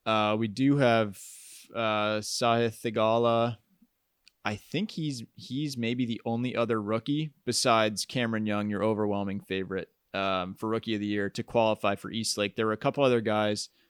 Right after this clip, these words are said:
Tom Kim, um, Davis Riley among them, who were just on the outside looking in. And it, maybe I'm forgetting someone, but I, I think that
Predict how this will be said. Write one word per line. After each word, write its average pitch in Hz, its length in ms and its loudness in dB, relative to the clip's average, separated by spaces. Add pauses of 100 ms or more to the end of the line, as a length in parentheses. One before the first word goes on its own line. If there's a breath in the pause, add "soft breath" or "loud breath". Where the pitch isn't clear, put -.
(140)
Tom 127 300 2
Kim, 117 500 -2 (420)
um, 107 440 0
Davis 113 440 0
Riley 104 680 0
among 107 320 -4
them, 98 300 -6
who 117 100 -6
were 104 160 -2
just 113 380 -6
on 107 80 -6
the 101 100 -4
outside 98 480 -4
looking 101 240 -6
in. 98 120 -6
And 95 200 -8
it, 80 200 -16 (200)
maybe 117 300 -2
I'm 98 180 -6
forgetting 90 400 -10
someone, 85 340 -10
but 87 200 -8
I, 92 240 -2 (120)
I - 100 -8
think - 540 -10 (520)
that - 420 -4